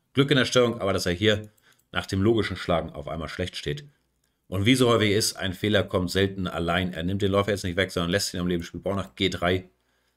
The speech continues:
Aber das rettet den Springer auch nicht. Und nach Dame schlägt F sechs hat Maluna zwei Läufer mehr.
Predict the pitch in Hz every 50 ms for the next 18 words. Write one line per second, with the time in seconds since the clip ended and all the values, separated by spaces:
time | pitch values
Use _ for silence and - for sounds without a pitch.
0 | _ _ - 101 107 110 - - - - 104 - - 92 92 92 90 - - 107
1 | 107 95 - 90 - - 73 73 - _ _ _ _ _ _ _ - 85 80 80
2 | - 98 95 95 92 - 92 87 80 78 78 85 87 87 - - - - _ _
3 | - _ _ _ _ - 92 90 - 104 101 98 101 104 107 107 101 92 - -
4 | - - - - 113 127 135 127 127 127 - 107 95 87 87 87 87 -